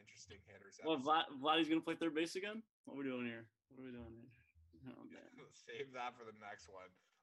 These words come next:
Speaker 1: Listeners, you gotta tease there. I'm sure you guys are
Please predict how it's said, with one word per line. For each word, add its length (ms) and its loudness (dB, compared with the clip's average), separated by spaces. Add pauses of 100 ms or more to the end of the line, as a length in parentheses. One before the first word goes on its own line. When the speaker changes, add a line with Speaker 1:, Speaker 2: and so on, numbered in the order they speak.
Speaker 1:
Listeners, 640 -8 (160)
you 120 -18
gotta 240 -4
tease 320 -14
there. 240 -10
I'm 120 -18
sure 160 -12
you 80 -8
guys 160 -8
are 80 -14